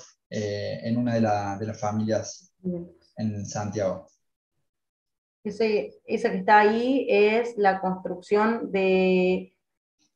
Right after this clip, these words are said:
Speaker 2: la que está a mano izquierda, que está, eh, Diego con la remera Ingeniería Sin Frontera y cuatro chicas.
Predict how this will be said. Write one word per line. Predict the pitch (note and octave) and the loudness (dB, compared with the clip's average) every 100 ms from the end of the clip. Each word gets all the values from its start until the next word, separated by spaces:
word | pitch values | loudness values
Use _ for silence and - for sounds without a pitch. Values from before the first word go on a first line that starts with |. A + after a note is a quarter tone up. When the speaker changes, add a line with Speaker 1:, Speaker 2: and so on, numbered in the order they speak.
| _ | _
Speaker 2:
la | G3+ G3 | 4 4
que | G#3 | 4
está | - A#3 B3 | 4 8 8
a | A3+ | 8
mano | A3 A3+ | 6 2
izquierda, | - - C4 C4+ D4+ F4 - - - | 0 2 6 8 6 4 0 -10 -8
que | F#3+ F#3 | -4 -4
está, | F#3 G3 G3+ G3+ G3+ G3 G3 | 0 0 4 4 6 4 2
eh, | G3+ F#3 F3+ F3 F3 | -2 0 -2 -2 2
Diego | G#3 G#3+ G3+ | 4 4 2
con | F#3+ | 2
la | F3+ | 0
remera | G3 G3+ | 0 0
Ingeniería | G3+ F#3+ F#3+ G3+ | -2 -4 -4 -4
Sin | F#3+ G3+ | -4 -8
Frontera | G3 G3 G3+ G#3 | -2 -2 2 0
y | - | 2
cuatro | F#3 - - | 0 2 -2
chicas. | A#3+ A#3+ C4 D4 | -4 2 4 4